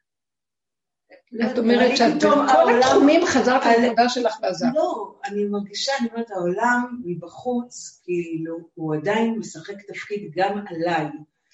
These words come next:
Speaker 1: אני אומרת, אז בטח
Speaker 2: לא,
Speaker 1: אני
Speaker 2: העולם
Speaker 1: אגיד
Speaker 2: ימשיך לשחק עלינו, אבל אנחנו לא ניתן לו. ביחידה, אני
Speaker 1: ממש.
Speaker 2: ישר, כמו שהיא אמרה, "אני לא רוצה", היא אמרה, "אני חוזרת", אני אמרתי, "אני רוצה ללכת לאישה הזאת, אבל אני",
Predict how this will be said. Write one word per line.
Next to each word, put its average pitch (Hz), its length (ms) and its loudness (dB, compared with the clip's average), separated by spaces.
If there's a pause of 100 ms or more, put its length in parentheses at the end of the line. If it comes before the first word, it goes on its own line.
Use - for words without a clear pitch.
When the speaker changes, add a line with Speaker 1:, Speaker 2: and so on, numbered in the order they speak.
(200)
Speaker 1:
אני 190 80 -4
אומרת, 202 240 0
אז - 140 -4
בטח 254 80 0
Speaker 2:
לא, 269 40 4
Speaker 1:
אני 269 260 2
Speaker 2:
העולם 240 360 6
Speaker 1:
אגיד 453 160 6
Speaker 2:
ימשיך 349 500 4
לשחק - 460 0
עלינו, 240 340 2
אבל 233 140 2
אנחנו 285 460 0 (120)
לא 240 180 2
ניתן 381 360 -2
לו. 240 120 -4
ביחידה, 240 500 0
אני 277 140 -2
Speaker 1:
ממש. - 160 -10
Speaker 2:
ישר, 262 180 -2 (260)
כמו 311 180 -4
שהיא 311 200 0
אמרה, 226 300 -4
"אני 240 220 -2
לא 226 80 -4
רוצה", 220 340 -6 (120)
היא 233 100 -4
אמרה, 220 220 -4 (120)
"אני 226 360 -8
חוזרת", 220 400 -8 (640)
אני 233 160 -2
אמרתי, 240 540 -6 (100)
"אני 214 180 -2
רוצה 202 260 -6
ללכת 269 220 -6
לאישה 240 280 -2
הזאת, 240 240 -2
אבל 220 200 0
אני", 233 440 -2